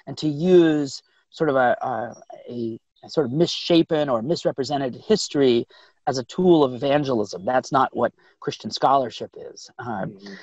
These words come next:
Speaker 1: and so Marsden's work, um, that, that's really what inspired me, that short little book. Um, but any of his work is, is,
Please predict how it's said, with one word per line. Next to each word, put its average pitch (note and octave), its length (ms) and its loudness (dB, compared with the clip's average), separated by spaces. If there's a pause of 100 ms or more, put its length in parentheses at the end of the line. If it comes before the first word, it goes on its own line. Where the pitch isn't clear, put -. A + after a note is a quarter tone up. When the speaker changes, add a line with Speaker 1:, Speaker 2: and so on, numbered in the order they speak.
(140)
Speaker 1:
and E3 120 -2
so F#3 260 4
Marsden's F3+ 600 0
work, D#3 320 4 (120)
um, B2+ 480 4 (340)
that, C3+ 200 2 (200)
that's E3+ 340 2
really D#3 180 4
what A#2+ 160 2
inspired D3 400 2
me, B2 100 -2
that A2 160 -2
short - 280 0
little A2+ 160 0
book. B2 520 2 (180)
Um, A2+ 520 0 (420)
but D#3 220 2
any G3 220 4
of C3+ 80 0
his B2 240 0
work B2 500 4 (160)
is, B2 500 -2
is, A#2+ 300 -4